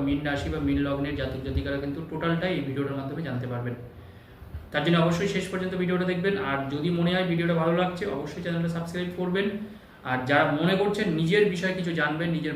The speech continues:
ভাগ্য জানবেন, অবশ্যই এই নাম্বারে ফোন করতে পারেন। তো দেখুন, মীন রাশি কিন্তু একেবারে শেষ রাশি, অর্থাৎ বারোতম রাশি। এই মীন রাশির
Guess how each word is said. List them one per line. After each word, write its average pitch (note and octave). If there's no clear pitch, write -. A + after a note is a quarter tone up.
ভাগ্য C#3+
জানবেন, F3
অবশ্যই D#3+
এই D3+
নাম্বারে D3
ফোন E3
করতে B2
পারেন। A#2+
তো -
দেখুন, G#3
মীন C#3
রাশি G#3
কিন্তু A3+
একেবারে F#3+
শেষ A3+
রাশি, D#3+
অর্থাৎ C#3
বারোতম E3
রাশি। C#3
এই E3+
মীন D#3
রাশির A3+